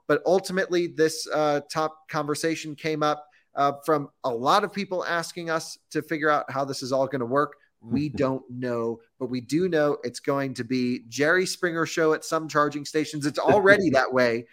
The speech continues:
Speaker 1: with just
Speaker 2: Yeah.
Speaker 1: Teslas. Uh, they're gonna have to be really selective, opening up the network slowly, in my opinion, having, making sure there's tons of available spots.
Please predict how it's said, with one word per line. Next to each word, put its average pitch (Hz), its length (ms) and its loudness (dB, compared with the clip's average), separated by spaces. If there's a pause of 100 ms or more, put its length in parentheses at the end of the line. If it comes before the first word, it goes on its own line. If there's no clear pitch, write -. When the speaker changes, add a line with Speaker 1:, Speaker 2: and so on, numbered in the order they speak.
(440)
Speaker 1:
with 151 200 2
just 151 220 2
Speaker 2:
Yeah. 156 180 0
Speaker 1:
Teslas. 123 440 -6 (280)
Uh, 127 220 0 (100)
they're 147 100 6
gonna 151 200 2
have 143 200 -2
to - 80 -14
be 127 120 -2
really 151 360 2
selective, 147 640 -2 (100)
opening 160 440 0
up 156 160 -2
the 139 60 -6
network 135 420 -4
slowly, 151 760 0 (200)
in 139 140 -6
my 143 200 0
opinion, 143 680 -4 (160)
having, 135 360 -2
making 147 300 -4
sure 143 200 -4
there's 127 200 -2
tons 165 540 -2
of 165 100 2
available 151 540 0
spots. - 600 -4